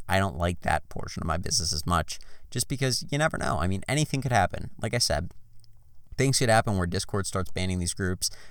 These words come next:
Things could happen where the groups ban me just because, I, not that I leak information or anything like that, but I could accidentally do something stupid or accidentally post something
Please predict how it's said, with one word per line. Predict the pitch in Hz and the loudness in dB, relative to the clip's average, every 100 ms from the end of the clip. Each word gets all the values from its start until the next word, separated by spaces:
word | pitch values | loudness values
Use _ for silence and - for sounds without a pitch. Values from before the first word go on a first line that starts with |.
| - | -2
Things | 127 123 | 2 4
could | 131 | 6
happen | 104 104 98 | 4 4 0
where | 92 | 0
the | 90 | -2
groups | 95 95 - - - - - - | 0 0 2 0 0 -10 -18 0
ban | 98 90 85 | 2 4 2
me | 85 95 123 | 2 2 0
just | 92 - | -4 0
because, | 95 87 | 0 0
I, | - 98 - - | -2 -6 -6 -6
not | 113 113 - | 2 4 4
that | 110 | 2
I | 90 | 2
leak | 95 98 | 0 0
information | 95 - 87 107 - | -2 0 0 0 0
or | 87 | 0
anything | 82 87 | 0 -2
like | 82 | -2
that, | 80 87 | 0 0
but | - 98 - - - | 0 -4 -6 -8 -4
I | - 135 | 0 2
could | 135 | 6
accidentally | 123 - 120 104 | 4 4 2 2
do | 101 | 0
something | 95 95 90 | 0 -2 -2
stupid | 90 - 107 107 95 | -2 -2 -2 2 4
or | |
accidentally | 87 - 85 92 | 4 4 0 -2
post | - 92 - | 0 0 0
something | 90 - 92 90 | -2 0 0 0